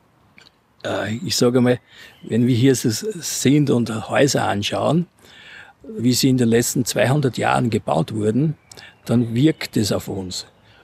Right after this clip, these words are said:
Und wir haben nichts anderes gelernt, als es gibt Häuser mit Schornsteinen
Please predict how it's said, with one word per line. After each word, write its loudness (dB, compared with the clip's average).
Und 0
wir 4
haben 2
nichts 2
anderes 0
gelernt, 0
als 0
es -4
gibt -10
Häuser 2
mit -4
Schornsteinen 0